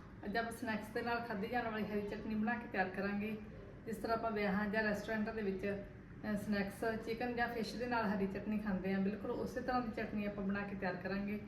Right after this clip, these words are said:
ਸੋ ਵੀਡੀਓ ਨੂੰ ਐਂਡ ਤੱਕ ਜ਼ਰੂਰ ਦੇਖਣਾ। ਵੀਡੀਓ ਸ਼ੁਰੂ ਕਰਨ ਤੋਂ ਪਹਿਲਾਂ ਮੇਰੀ ਤੁਹਾਨੂੰ ਇੱਕ ਰਿਕੁਐਸਟ ਹੈ ਕਿ ਮੇਰੇ ਚੈਨਲ ਐਸ਼ ਫੂਡ ਚੈਨਲ ਨੂੰ ਜ਼ਰੂਰ ਸਬਸਕ੍ਰਾਈਬ ਕਰਨਾ, ਤਾਂ ਜੋ ਮੇਰੀ ਆਉਣ ਵਾਲੀ ਵੀਡੀਓ ਦਾ ਨੋਟੀਫਿਕੇਸ਼ਨ ਤੁਹਾਡੇ ਤੱਕ ਟਾਈਮਲੀ ਪਹੁੰਚ ਸਕੇ।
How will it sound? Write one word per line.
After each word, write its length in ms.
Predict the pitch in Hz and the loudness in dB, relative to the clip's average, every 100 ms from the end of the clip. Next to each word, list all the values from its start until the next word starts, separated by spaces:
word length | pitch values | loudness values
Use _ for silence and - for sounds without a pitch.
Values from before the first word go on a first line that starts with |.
| - - - - | -10 -12 -12 -4
ਸੋ 80 | 226 | 0
ਵੀਡੀਓ 200 | 214 240 | 0 0
ਨੂੰ 80 | |
ਐਂਡ 160 | 233 202 | 2 2
ਤੱਕ 260 | 208 214 220 | 2 -2 -2
ਜ਼ਰੂਰ 260 | 214 190 | 2 2
ਦੇਖਣਾ। 400 | 190 185 214 214 214 - - | 2 0 0 0 -2 -8 -6
ਵੀਡੀਓ 160 | 208 240 | -2 -2
ਸ਼ੁਰੂ 200 | 240 247 | -2 -2
ਕਰਨ 200 | 254 247 | 0 0
ਤੋਂ 120 | 233 | -2
ਪਹਿਲਾਂ 220 | 240 240 | 0 0
ਮੇਰੀ 160 | 240 226 | 0 -2
ਤੁਹਾਨੂੰ 240 | 240 233 | -4 -6
ਇੱਕ 100 | 226 | -6
ਰਿਕੁਐਸਟ 420 | 220 208 185 - | -4 0 0 0
ਹੈ 100 | 214 | -2
ਕਿ 140 | 214 220 | -2 0
ਮੇਰੇ 260 | 214 214 | 0 0
ਚੈਨਲ 400 | 226 220 190 190 - - - 220 | 0 0 2 0 -2 -10 -10 -4
ਐਸ਼ 200 | 220 - | -4 -2
ਫੂਡ 220 | 247 240 | -4 -2
ਚੈਨਲ 240 | 233 214 | 0 2
ਨੂੰ 140 | 214 208 | 2 2
ਜ਼ਰੂਰ 240 | 190 185 | 2 2
ਸਬਸਕ੍ਰਾਈਬ 500 | 196 190 - 202 196 | 0 -4 -4 -2 -2
ਕਰਨਾ, 320 | 208 208 214 214 - - - | 0 0 0 -4 -10 -12 -6
ਤਾਂ 80 | 220 | -2
ਜੋ 100 | 220 | 0
ਮੇਰੀ 140 | 226 | 2
ਆਉਣ 180 | 226 220 | 4 4
ਵਾਲੀ 140 | 220 | 2
ਵੀਡੀਓ 220 | 214 214 | 2 2
ਦਾ 60 | 240 | 2
ਨੋਟੀਫਿਕੇਸ਼ਨ 600 | 233 202 202 - 196 214 | 0 -2 -4 -2 -2 0
ਤੁਹਾਡੇ 200 | 220 214 | 0 0
ਤੱਕ 180 | 196 196 | -2 -4
ਟਾਈਮਲੀ 280 | - 202 202 | -2 0 0
ਪਹੁੰਚ 280 | 190 185 190 | 0 -2 -2
ਸਕੇ। 220 | - 190 | -2 -6